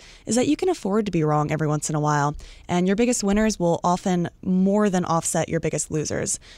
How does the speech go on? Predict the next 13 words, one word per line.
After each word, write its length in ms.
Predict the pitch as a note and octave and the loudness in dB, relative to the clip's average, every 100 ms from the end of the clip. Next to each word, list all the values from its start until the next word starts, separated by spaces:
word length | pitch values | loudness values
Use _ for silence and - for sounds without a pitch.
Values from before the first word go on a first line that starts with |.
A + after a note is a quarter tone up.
| - | -8
We 80 | G#3 | -2
talk 180 | G#3+ G3+ | 0 2
a 60 | G3 | 2
lot 140 | F3+ | 2
about 240 | F3 E3 | 2 2
diversification 1000 | E3+ E3+ E3 E3 F3 E3 D#3 E3+ D#3 D#3 - | 0 -2 -2 -2 -4 -2 -2 0 -2 -2 -4
on 140 | F3+ E3 | -2 0
this 160 | E3 | 0
show, 280 | - D#3 D#3 | 0 0 0
particularly 680 | - G3+ G3 G3 E3+ E3+ E3 | 0 0 0 2 2 2 2
the 80 | D#3+ | 0
healthcare 480 | D#3+ D#3+ - D#3+ | -2 -4 -2 -2
show, 360 | - E3 D#3 | 0 0 2